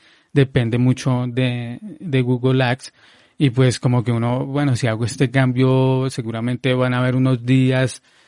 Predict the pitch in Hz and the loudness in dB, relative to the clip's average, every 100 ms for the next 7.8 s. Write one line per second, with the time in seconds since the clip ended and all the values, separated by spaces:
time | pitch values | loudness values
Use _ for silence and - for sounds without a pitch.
0 | _ _ _ 139 117 113 131 123 - 117 | _ _ _ -6 -4 -6 -2 -2 -2 -4
1 | - 113 123 143 - 135 123 120 120 117 | -2 -2 -2 -2 -2 -2 -2 -4 -4 -6
2 | 117 - _ _ _ - 135 123 131 117 | -10 -20 _ _ _ 0 2 2 2 0
3 | - 117 104 120 120 123 139 147 _ _ | -2 -4 0 0 2 0 -2 -8 _ _
4 | _ - 226 143 135 127 131 143 123 113 | _ -8 -2 2 2 2 2 0 0 -2
5 | 127 143 139 120 165 - _ - _ _ | -4 -2 -2 -2 -4 -6 _ -20 _ _
6 | _ _ _ _ _ - _ - _ _ | _ _ _ _ _ -20 _ -20 _ _
7 | _ - 165 165 156 151 160 - | _ -2 0 4 2 4 2 0